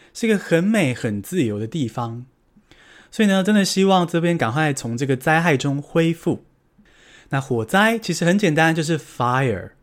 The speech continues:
那我们学一下它的搭配词哦。纵火就是 set fire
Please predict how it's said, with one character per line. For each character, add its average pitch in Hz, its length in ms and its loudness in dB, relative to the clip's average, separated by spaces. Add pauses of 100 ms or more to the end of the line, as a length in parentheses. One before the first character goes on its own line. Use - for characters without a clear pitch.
(500)
那 226 80 0
我 233 40 2
们 196 120 2
学 170 160 2
一 - 20 2
下 190 140 2
它 190 60 4
的 170 60 4
搭 165 200 2
配 160 200 0
词 - 260 -10
哦。 90 240 -10 (720)
纵 196 300 0
火 98 240 -8
就 - 100 -10
是 127 140 -4
set - 600 -4 (180)
fire 143 640 0